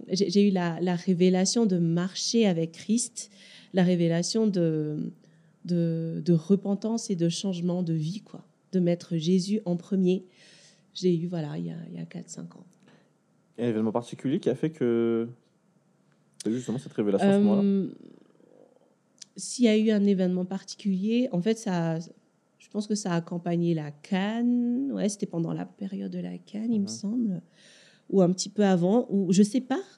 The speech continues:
Speaker 1: euh, exactement
Speaker 2: Mhm.
Speaker 1: ce qui s'est passé. Peut-être que Jésus m'a rappelé un peu,
Speaker 2: Ouais.
Speaker 1: euh, vers lui, mais, euh, j'avais vraiment soif. J'étais à la recherche de toutes les conférences chrétiennes qui se passaient, euh, dans la région parisienne, et, euh,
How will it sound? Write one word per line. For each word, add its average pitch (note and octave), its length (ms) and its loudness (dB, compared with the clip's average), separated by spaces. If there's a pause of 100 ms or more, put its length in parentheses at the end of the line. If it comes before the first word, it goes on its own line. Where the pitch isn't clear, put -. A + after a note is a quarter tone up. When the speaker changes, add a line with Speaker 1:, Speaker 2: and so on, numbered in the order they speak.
(180)
Speaker 1:
euh, F3+ 160 0
exactement F#3 540 0
Speaker 2:
Mhm. A#3+ 40 -2
Speaker 1:
ce A3 100 -4
qui - 40 -18
s'est F#3+ 100 0
passé. F3 200 0
Peut-être B3 260 -4
que F3 340 0
Jésus E3+ 320 0
m'a A3+ 120 0
rappelé F#3+ 440 -2
un F3 140 -2
peu, G3+ 180 -4
Speaker 2:
Ouais. G3 60 0
Speaker 1:
euh, F3+ 220 0
vers E3 200 0
lui, A3+ 220 2 (540)
mais, F#3+ 240 4
euh, F3 120 4
j'avais F3 240 2
vraiment B3 280 2
soif. G#3+ 580 -4
J'étais E3+ 340 0
à E3+ 60 4
la E3+ 100 2
recherche F3+ 300 0
de F3 80 -2
toutes G3+ 200 -4
les G3 120 4
conférences F#3+ 500 -2
chrétiennes G3+ 500 0
qui G#3 120 -10
se - 140 -8
passaient, F#3 480 -2
euh, E3 140 -2
dans E3 120 0
la E3 100 0
région E3 300 0
parisienne, E3+ 600 0
et, D#3+ 160 -2
euh, D#3 80 -4